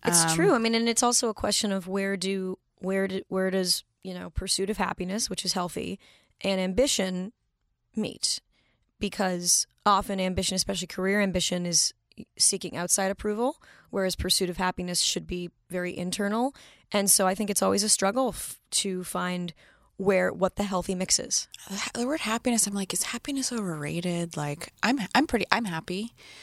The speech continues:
Speaker 2: but is that, like, is that the goal? Is it, I'm, I don't
Speaker 1: Well,
Speaker 2: know.
Speaker 1: I
Speaker 2: It's
Speaker 1: think
Speaker 2: like,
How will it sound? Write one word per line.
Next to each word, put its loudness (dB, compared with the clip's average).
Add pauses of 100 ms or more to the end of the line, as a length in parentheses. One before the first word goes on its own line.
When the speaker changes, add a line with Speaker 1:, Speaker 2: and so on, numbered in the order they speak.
(300)
Speaker 2:
but -4
is -2
that, -2
like, -4
is -4
that -10
the -8 (180)
goal? -2
Is -4
it, -6
I'm, -4 (240)
I 0
don't 4
Speaker 1:
Well, 6
Speaker 2:
know. 6
Speaker 1:
I 4
Speaker 2:
It's 0
Speaker 1:
think -2
Speaker 2:
like, 2